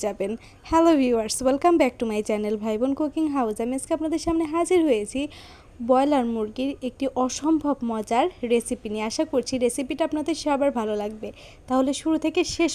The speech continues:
পর্যন্ত রেসিপিটা দেখতে থাকুন। এটা অসম্ভব মজার হয় খেতে।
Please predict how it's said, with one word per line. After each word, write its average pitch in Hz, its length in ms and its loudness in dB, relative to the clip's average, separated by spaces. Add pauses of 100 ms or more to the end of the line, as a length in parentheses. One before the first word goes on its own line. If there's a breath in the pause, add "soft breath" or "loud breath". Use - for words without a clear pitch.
পর্যন্ত 214 320 0 (160)
রেসিপিটা 226 480 -4 (480 loud breath)
দেখতে 226 220 0 (100)
থাকুন। 208 300 -8 (1600 loud breath)
এটা 294 200 2 (260)
অসম্ভব 294 420 4 (120)
মজার 220 360 0
হয় 208 200 0
খেতে। 220 260 -2